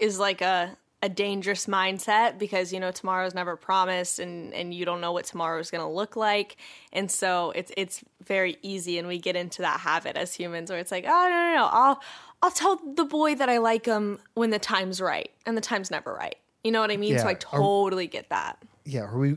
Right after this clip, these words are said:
Speaker 2: or we really need to get together one day. Or, you know, what we really
Speaker 1: Mm-hmm.
Speaker 2: should do is
Speaker 1: Yeah.
Speaker 2: blah. And it's like that, those two words, like, what we should do, here's what we should do, or we need to do this. And we agree that we need to do it, which is the agreement that we're never gonna do it.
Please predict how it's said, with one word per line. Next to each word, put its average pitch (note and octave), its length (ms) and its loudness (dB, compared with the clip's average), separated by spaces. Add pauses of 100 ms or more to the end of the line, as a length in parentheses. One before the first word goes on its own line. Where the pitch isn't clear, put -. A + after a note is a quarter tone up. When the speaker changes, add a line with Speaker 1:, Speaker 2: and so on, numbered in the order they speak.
Speaker 2:
or D3+ 80 6
we E3+ 140 4
really G3+ 280 8
need D3+ 180 6
to C#3 60 4
get C3 160 2
together B2+ 400 2
one A2 240 0
day. G2+ 540 -4 (200)
Or, B2 120 -2
you C3 80 4
know, E3+ 120 6
what F3 140 4
we D3+ 140 8
really C#3+ 300 8
Speaker 1:
Mm-hmm. - 120 4
Speaker 2:
should C3+ 160 4
do C3 280 4
is A2+ 440 0
Speaker 1:
Yeah. F#3 640 0
Speaker 2:
blah. A2+ 480 2
And B2 80 2
it's B2+ 160 0
like C#3 260 2 (380)
that, D3+ 240 0
those D#3+ 240 6
two F3 200 6
words, C#3 380 4
like, G#2+ 200 2
what A#2+ 120 2
we A#2 100 2
should B2 320 2
do, D3 380 4 (380)
here's F#3+ 240 4
what E3 100 2
we C#3 60 4
should C#3 280 4
do, G2 360 0 (100)
or A#2+ 300 0 (240)
we E3+ 100 4
need F#3+ 200 4
to D3 80 4
do B2 180 4
this. - 580 2
And B2+ 160 2
we C3+ 120 6
agree B2+ 260 4
that C3 100 2
we A#2+ 140 4
need A#2 160 4
to A2 80 2
do A2+ 160 2
it, C#3 220 2
which A2 200 -4
is G#2 120 -2
the G#2+ 200 0
agreement C#3 460 4
that B2+ 80 4
we're A#2 120 4
never A#2+ 220 4
gonna A#2+ 180 4
do F2 140 -2
it. - 160 -16